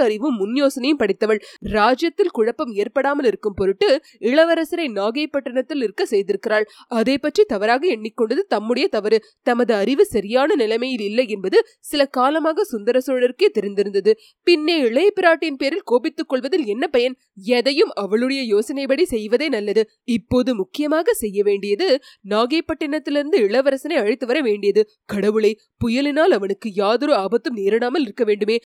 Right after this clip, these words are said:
உடன் குந்தவையிடம் அதை பற்றி கேட்க வேண்டும். பக்கத்து அறையில் இருப்பவர்களை அழைப்பதற்காக சுந்தர சோழர் கையை தட்ட எண்ணினார். ஆனால் இது என்ன? தம்முடைய தலைமாட்டில் யாரோ நடமாடுவது போல் தோன்றுகிறதே. ஆனால் காலடி சத்தம் மிக மெதுவாக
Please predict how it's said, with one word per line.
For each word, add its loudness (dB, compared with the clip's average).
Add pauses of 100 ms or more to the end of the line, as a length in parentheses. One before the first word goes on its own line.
(120)
உடன் 0
குந்தவையிடம் 0
அதை -2
பற்றி 0
கேட்க -4
வேண்டும். -2 (260)
பக்கத்து -2
அறையில் 2
இருப்பவர்களை 0
அழைப்பதற்காக -2 (160)
சுந்தர -4
சோழர் -2
கையை -4
தட்ட -4
எண்ணினார். -2 (300)
ஆனால் 2
இது -4
என்ன? 0 (220)
தம்முடைய 2
தலைமாட்டில் 0
யாரோ 2
நடமாடுவது 0
போல் -2
தோன்றுகிறதே. 0 (340)
ஆனால் 2
காலடி 0
சத்தம் -4
மிக -4
மெதுவாக 0